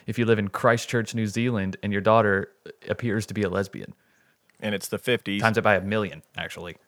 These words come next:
Speaker 1: Forget that, 'cause they're,
Speaker 2: Mm-hmm.
Speaker 1: you know, probably devout Catholics in the fifties. Exactly. So,
Speaker 2: Mm-hmm.
Speaker 1: yeah.
Speaker 2: Yeah, so, um, by nineteen fifty-four, when the girls were about six, uh, about fifteen, Pauline's parents had become concerned about, uh, their daughter's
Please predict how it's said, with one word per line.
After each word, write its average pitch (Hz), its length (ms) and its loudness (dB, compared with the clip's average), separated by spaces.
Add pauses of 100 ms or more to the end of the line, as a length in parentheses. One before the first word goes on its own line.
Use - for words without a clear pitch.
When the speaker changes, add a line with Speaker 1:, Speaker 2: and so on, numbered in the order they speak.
(140)
Speaker 1:
Forget 101 260 -6
that, 95 220 -2
'cause 98 200 -8
they're, 92 140 -2
Speaker 2:
Mm-hmm. 95 120 -12 (440)
Speaker 1:
you - 100 -10
know, 92 100 -4
probably 98 280 2
devout 95 360 0
Catholics 92 640 -6
in 101 100 -6
the 95 60 -4
fifties. - 420 -8
Exactly. 90 540 -6 (920)
So, - 360 -12
Speaker 2:
Mm-hmm. 92 160 -14 (1120)
Speaker 1:
yeah. - 160 -20
Speaker 2:
Yeah, 110 140 2
so, 117 380 4 (200)
um, 107 260 4
by 123 160 4
nineteen 156 360 2
fifty-four, 120 580 2
when 110 140 0
the 107 60 0
girls 110 280 2
were 107 100 4
about 101 240 4
six, - 260 -6
uh, 110 60 0
about 101 320 2
fifteen, 117 540 -2
Pauline's 120 400 0
parents 113 400 0
had 95 140 -4
become 104 360 0
concerned 113 480 -2
about, 95 420 2
uh, 87 300 0
their 90 140 -2
daughter's 101 500 2